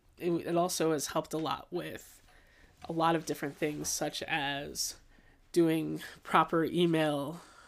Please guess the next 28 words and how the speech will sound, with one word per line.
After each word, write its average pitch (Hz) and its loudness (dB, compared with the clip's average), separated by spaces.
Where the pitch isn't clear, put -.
send 160 -4
outs, - -4
working 180 2
on 165 0
scheduling 160 2
things 156 -2
the 151 -6
right 147 -4
way, 139 -6
working 180 0
on 170 4
planning. 160 -2
That's - -2
been 170 2
a 156 2
huge 160 0
part 170 0
of 160 -4
making 160 -4
sure 160 -2
that 160 -4
we 160 0
do 160 0
what 151 -6
we 170 -4
need 160 -8
to 147 -6
do, 151 -8